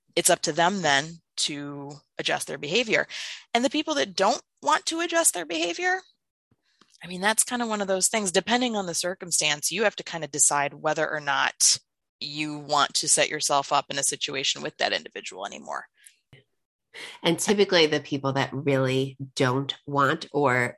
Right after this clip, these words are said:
Speaker 2: will challenge continually your boundaries are the
Speaker 1: Mm-hmm.
Speaker 2: people that are benefiting from you not having them.
Speaker 1: Correct.
Speaker 2: And that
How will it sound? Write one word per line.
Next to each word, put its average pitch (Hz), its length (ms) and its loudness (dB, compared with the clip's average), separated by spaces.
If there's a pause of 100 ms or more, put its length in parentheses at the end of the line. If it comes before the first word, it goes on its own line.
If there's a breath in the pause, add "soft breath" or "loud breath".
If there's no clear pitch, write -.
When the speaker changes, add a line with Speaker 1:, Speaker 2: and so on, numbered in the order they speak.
Speaker 2:
will 139 220 -2
challenge 131 600 0
continually 135 720 0
your 139 140 2
boundaries 131 640 -2
are 143 80 -2
the 135 80 -2
Speaker 1:
Mm-hmm. 127 80 -8
Speaker 2:
people 135 320 0
that 127 240 0
are 135 260 0
benefiting 190 600 -2
from 151 260 -4
you 135 160 2
not 131 180 0
having 120 480 -4
them. 123 320 -10
Speaker 1:
Correct. - 800 0 (160)
Speaker 2:
And 147 240 2
that 170 320 4